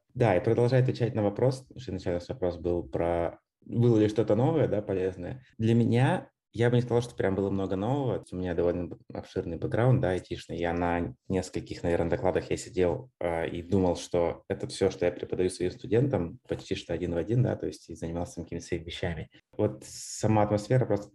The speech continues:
какой-то тусовки, вот это мне понравилось. И я и реально тусил, то есть несмотря на то, что конференция проходила в выходные, э, это не было каким-то рабочим временем, как это часто бывает, или, по крайней мере, раньше бывало на конференциях, мне именно нравилось, что вот какой-то вот такой офлайновый выход,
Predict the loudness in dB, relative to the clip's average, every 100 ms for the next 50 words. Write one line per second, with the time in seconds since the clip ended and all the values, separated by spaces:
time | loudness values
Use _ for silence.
0 | -8 -2 -2 -2 -4 0 -2 -2 -4 -2
1 | -2 -2 -2 -2 -2 -2 -6 -8 -4 0
2 | 2 4 4 2 2 0 -4 -8 -2 0
3 | 0 -4 -6 -6 -2 0 2 0 0 -2
4 | -4 -2 -2 -2 -8 -8 -2 2 2 2
5 | -2 -4 0 2 2 0 -6 -6 -6 -6
6 | -4 -2 -2 -4 -6 -6 -4 -4 -4 0
7 | 2 2 0 -6 -10 -6 -6 -6 -4 -2
8 | -2 -4 -8 -10 -8 -4 -4 -2 -4 -4
9 | -8 -4 -4 -2 -6 -10 -4 0 2 0
10 | -2 -6 -8 -4 0 2 4 4 4 2
11 | 4 2 0 -8 -6 -6 -8 -8 -2 -2
12 | 0 -4 -4 -4 -2 -2 -2 -2 -2 -2
13 | -2 -2 0 -2 -2